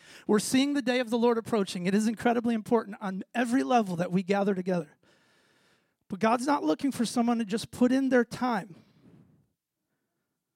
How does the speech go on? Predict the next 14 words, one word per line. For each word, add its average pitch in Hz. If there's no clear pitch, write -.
God's 190
looking, 254
<laughs> 254
God's 226
looking 277
for 233
sons 233
and 233
daughters. 220
I 247
don't 339
know 320
if 254
we've 269